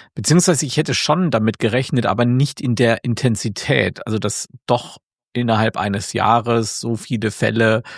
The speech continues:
ähm, bekannt werden von Kollegen, die irgendwie andere Kollegen, ähm, über den Tisch ziehen oder auch von Kollegen, die Kunden über den Tisch ziehen, ähm,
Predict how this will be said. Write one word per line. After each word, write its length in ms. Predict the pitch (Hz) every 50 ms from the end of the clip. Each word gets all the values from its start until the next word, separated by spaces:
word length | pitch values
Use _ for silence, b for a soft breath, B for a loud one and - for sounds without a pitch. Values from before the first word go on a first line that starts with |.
| B B B B B B _ -
ähm, 420 | 117 110 110 107 110 110 110 110 101
bekannt 440 | 113 104 - - 117 113 113 -
werden 320 | 113 98 101 - 98 104 -
von 240 | - - 113 107 98
Kollegen, 600 | - 120 110 107 107 107 107 101 104 107 107 101
die 280 | - - 104 101 -
irgendwie 500 | 104 101 107 104 98 107 107 107 107 -
andere 380 | - 95 104 107 104 - - 113
Kollegen, 680 | - - 131 107 104 107 107 107 101 104 104 104 101 - -
ähm, 580 | 98 101 101 101 101 104 104 104 104 104 -
über 240 | - - 107 110 107
den 80 | 107 101
Tisch 280 | - 117 104 - -
ziehen 440 | - - - 107 101 98 101 104 101
oder 420 | 95 - 104 104 107 101 95 -
auch 280 | - 90 98 101 98 -
von 380 | - - 104 101 101 104 101 101
Kollegen, 580 | - 113 95 98 101 104 98 107 107 104 98
die 140 | 98 147 135
Kunden 400 | - - 131 120 - - 117 113
über 180 | 110 101 110 104
den 160 | 104 101 101
Tisch 300 | - 110 104 101 - -
ziehen, 400 | - - 107 101 101 101 101 104 B B B B B B B B B B _
ähm, 840 | - - 104 104 107 104 104 104 104 104 104 104 104 104 104 110 -